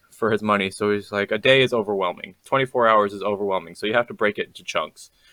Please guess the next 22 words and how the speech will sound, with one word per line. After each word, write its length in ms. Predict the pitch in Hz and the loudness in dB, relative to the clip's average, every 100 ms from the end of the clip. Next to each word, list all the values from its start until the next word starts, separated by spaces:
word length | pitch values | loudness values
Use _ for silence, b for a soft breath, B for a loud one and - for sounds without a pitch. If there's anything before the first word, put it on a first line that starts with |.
| b - | b 4
This 200 | 220 - | 4 2
chunk, 340 | - 120 127 | -2 -2 -2
I'm 200 | 127 120 | -4 -6
t-, 80 | - - | -10 -6
taking 260 | 127 123 | -6 -4
a 20 | 117 | -2
shower. 380 | 120 92 78 - | 2 2 0 -2
That's 280 | 110 - _ | -4 -4 _
one 280 | 113 110 113 | -4 -4 -6
chunk 300 | - 101 101 | -6 -6 -6
of 100 | - | -14
time. 400 | - 85 78 - b b b | -8 -6 -6 -10 b b b
I'm 100 | 202 | 0
gonna 100 | 170 117 | 2 0
go 100 | 123 | 0
play 160 | 143 139 | 0 -2
pool. 460 | _ - 160 92 | _ -6 -2 -2
That's 200 | 101 107 - | -2 -4 -4
four 240 | 156 147 | -4 -4
chunks 320 | - 104 104 | -4 -6 -8
of 100 | 101 | -12
time." 320 | - 90 82 | -8 -6 -8